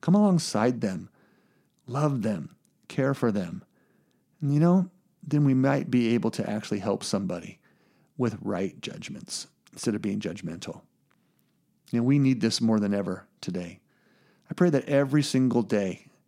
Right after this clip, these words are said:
you'll look to listen first, speak second, that you'll learn to understand first, and then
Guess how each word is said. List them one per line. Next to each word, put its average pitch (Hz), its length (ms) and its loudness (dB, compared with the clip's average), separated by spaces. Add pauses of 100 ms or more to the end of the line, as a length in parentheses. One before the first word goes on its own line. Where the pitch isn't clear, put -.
(220)
you'll 120 280 2
look 120 240 0
to 107 100 -2
listen 120 480 2
first, - 560 0 (400)
speak - 540 -2
second, 95 420 -4 (800)
that 120 100 -4
you'll 123 200 4
learn 135 220 4
to 127 160 0
understand 117 840 2
first, - 640 -4 (580)
and 110 280 0
then 110 440 2